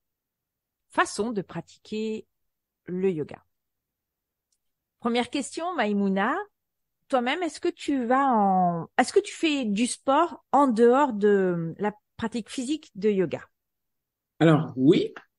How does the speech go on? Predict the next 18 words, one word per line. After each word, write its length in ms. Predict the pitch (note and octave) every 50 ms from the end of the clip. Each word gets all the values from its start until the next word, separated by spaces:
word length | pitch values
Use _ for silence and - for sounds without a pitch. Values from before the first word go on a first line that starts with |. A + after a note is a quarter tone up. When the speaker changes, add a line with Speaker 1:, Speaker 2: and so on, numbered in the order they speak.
| _ _ -
Speaker 2:
euh, 640 | C#3+ D#3 E3 D#3+ D#3+ D#3 D3+ C#3+ C#3 C3+ C3 B2+ B2 A#2+
moi 140 | C3 F3
je 60 | G3 -
suis 80 | F#3+
inscrite 260 | F#3+ F#3 - A#3+ A#3
à 60 | A#3+ F#3+
une 180 | F3+ E3+ D#3+
salle. 580 | D#3+ E3 - - C3+ C3+ F3 C4 A#3+ C3+ B2 B2+ - _ _ _ _ _ _ -
<laughs> 60 | D3+ C#3+ D3+ - - - - _ - - - - - - - - - _ _ _ -
Euh, 320 | D#3 D3 D3 D3+ D3+ D3+ D3+
je 60 | D3+
suis 160 | D3+ - -
pas 320 | - - A#3+ C4 C4 B3 - - _ _ _ _ _
extrêmement 500 | F3 F3+ F3 - - A3 G#3+ A3 A#3 A3+
régulière, 680 | A3+ A3 G#3 F3+ F#3 F3+ E3 D#3 E3 E3 F3 G#3+ C4 D4+ D#4 D#4 - - -
euh, 920 | E3 E3+ E3+ E3 E3 E3 D#3+ D#3+ D#3 D#3 D#3 D#3+ D#3 D#3 - C3+ - C#3+ C#3+
et 120 | D3 D3
puis 140 | D3 - -